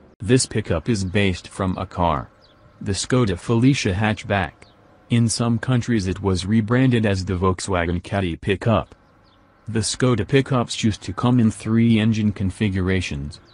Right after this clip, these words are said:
the one point three and one point six liter petrol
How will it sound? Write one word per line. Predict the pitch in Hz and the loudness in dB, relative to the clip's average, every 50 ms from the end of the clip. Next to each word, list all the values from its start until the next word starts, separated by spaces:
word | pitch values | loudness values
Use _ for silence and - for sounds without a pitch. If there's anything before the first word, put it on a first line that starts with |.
| - | -6
the | 101 101 95 | -2 0 2
one | 92 90 101 110 117 113 | 2 2 2 2 2 2
point | - - 120 110 95 - | 0 0 0 0 0 -2
three | - - - 113 117 107 90 80 | -4 -6 -4 -2 0 0 0 0
and | 80 82 85 85 | -2 -2 -2 -2
one | 90 95 98 101 | -2 0 -2 -2
point | 90 - - 107 98 90 - | -4 -4 -4 -4 -4 -4 -4
six | - - 98 87 - - - | -4 -2 -2 -2 -2 -2 -2
liter | - 120 113 110 104 90 | 0 2 2 2 2 0
petrol | - - 113 113 - - 101 82 73 73 | -2 -2 -4 -4 -4 -4 -4 -4 -4 -6